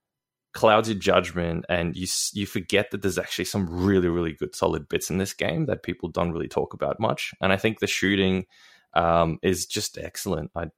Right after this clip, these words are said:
it, it feels really good. All the different weapons have an awesome feel to them. Um, so look, overall,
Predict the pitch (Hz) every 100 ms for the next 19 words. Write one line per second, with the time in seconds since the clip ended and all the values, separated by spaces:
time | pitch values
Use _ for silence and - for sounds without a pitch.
0 | - - 92 - 92 - 110 98 95 87
1 | 80 87 87 73 92 92 87 - 87 82
2 | - 85 82 80 - _ _ - - 95
3 | 87 87 - 85 - 104 101 101 95 98
4 | 95 92 95 _ - - _ _ - 87
5 | 85 82 80 82 _ - - 131 127 -
6 | 135 160 151 107 104 160 190 180